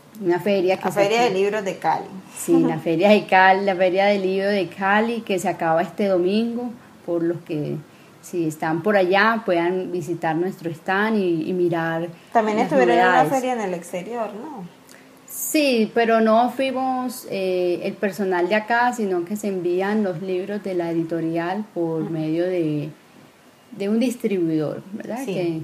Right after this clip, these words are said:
Speaker 1: que nos lleva nuestros libros a
Speaker 2: Ah, o sea, no viajaron, el, el personal de acá no viajó directamente, pero sí se hizo presencia
Speaker 1: Eh,
Speaker 2: con
Speaker 1: sí.
Speaker 2: los libros allá.
Speaker 1: Sí, señora, sí, es muy
Speaker 2: Ujú.
Speaker 1: costoso, pues, la visita ya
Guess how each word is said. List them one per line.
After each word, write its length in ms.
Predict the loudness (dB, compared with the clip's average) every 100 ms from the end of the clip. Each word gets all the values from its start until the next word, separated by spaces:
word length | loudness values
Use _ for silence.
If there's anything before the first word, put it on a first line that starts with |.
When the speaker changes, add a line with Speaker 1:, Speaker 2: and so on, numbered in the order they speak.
| -12 -10
Speaker 1:
que 140 | -6
nos 160 | -4 -2
lleva 260 | -2 -2
nuestros 440 | -4 -4 -6 -10 -4
libros 520 | -2 -2 -4 -12 -12
a 140 | -12 -8
Speaker 2:
Ah, 420 | -4 -4 -2 -4
o 60 | 0
sea, 80 | 0
no 160 | 2 0
viajaron, 760 | 2 4 4 4 4 0 -2 -6
el, 160 | -10 -6
el 140 | -6
personal 440 | -4 -4 -2 -2 -2
de 40 |
acá 160 | -2 -2
no 140 | 0
viajó 240 | -2 -2 -2
directamente, 600 | -4 -6 -6 -6 -6 -8
pero 240 | -6 -8
sí 160 | -6 -8
se 100 | -10
hizo 140 | -10
presencia 680 | -10 -10 -8 -8 -8 -10 -12 -10 -2
Speaker 1:
Eh, 180 | 0 2
Speaker 2:
con 140 | 4
Speaker 1:
sí. 40 | 4
Speaker 2:
los 120 | 4
libros 260 | 2 2 4
allá. 340 | 2 0 -6 -12 _ -20 _ _ _ _ _ _ _ _ _ _ -10
Speaker 1:
Sí, 160 | -4
señora, 540 | -2 -2 2 2 2 -2
sí, 260 | 0 0
es 160 | 2 -2
muy 640 | -4 -2 -2 -2 0 0 0
Speaker 2:
Ujú. 80 | -2
Speaker 1:
costoso, 880 | -4 -2 0 0 -2 -4 -4 -6 -8
pues, 280 | -8 -6 -6
la 140 | -6
visita 600 | -4 -6 -4 -6 -4 -6
ya 140 | -6